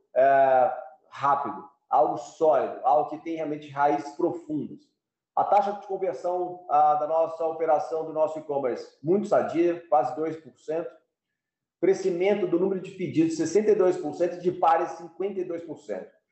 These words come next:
Então, realmente, é, temos hoje uma operação digital extremamente sadia.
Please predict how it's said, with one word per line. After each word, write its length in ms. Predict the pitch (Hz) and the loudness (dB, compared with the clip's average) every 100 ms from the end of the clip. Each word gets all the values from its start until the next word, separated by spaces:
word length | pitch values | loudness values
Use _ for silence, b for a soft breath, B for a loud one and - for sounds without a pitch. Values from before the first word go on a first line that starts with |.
| _ | _
Então, 160 | - 202 | 0 2
realmente, 680 | 196 226 202 208 208 202 180 | 4 2 0 -4 -6 -4 -2
é, 300 | 160 165 156 | 2 4 4
temos 420 | - 190 180 143 | 2 2 2 -2
hoje 220 | 170 170 | -2 -2
uma 100 | 170 | 0
operação 360 | 165 165 170 170 | 2 2 2 -6
digital 600 | 143 143 143 120 - - | -10 0 2 2 -2 -8
extremamente 580 | - 180 190 170 160 - | -6 2 2 2 -4 -2
sadia. 600 | 135 - - 208 208 | -2 0 0 0 0